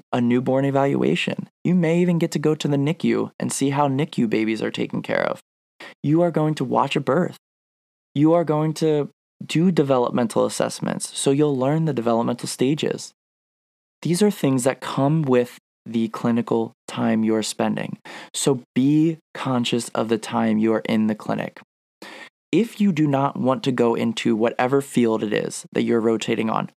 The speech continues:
that is okay. And it's also okay to let the preceptor know. But what you should also let the preceptor know is, "But I want to learn this well. I want to learn about the protocols that you take as a pediatrician. I want to learn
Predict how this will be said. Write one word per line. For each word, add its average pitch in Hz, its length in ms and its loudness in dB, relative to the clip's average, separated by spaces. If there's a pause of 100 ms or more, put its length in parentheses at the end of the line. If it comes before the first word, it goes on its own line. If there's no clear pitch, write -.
(160)
that 135 300 2
is 147 160 0 (180)
okay. 123 1120 0
And 139 120 0
it's 147 120 -2
also 185 420 2
okay 170 220 2
to 143 80 2
let 120 180 0
the 127 80 -2
preceptor 113 460 -2
know. 107 260 0 (480)
But 127 120 4
what 139 180 2
you 135 120 0
should - 300 -2
also 147 380 2
let 131 260 2
the 113 80 0
preceptor 110 440 0
know 110 160 0
is, 107 200 -2 (160)
"But 123 120 4
I 123 80 4
want 113 420 2
to 147 140 0
learn 110 480 0 (200)
this 113 280 -2 (120)
well. 107 440 -2 (340)
I 123 100 2
want 113 280 0
to 139 100 -2
learn 127 400 0
about 110 480 0 (320)
the 120 80 -4
protocols 123 720 0
that 117 120 0
you 120 200 0
take 123 320 -2
as 110 160 -2
a 107 40 -6
pediatrician. - 760 -2 (320)
I 123 100 2
want 120 280 0
to 147 100 2
learn 127 460 2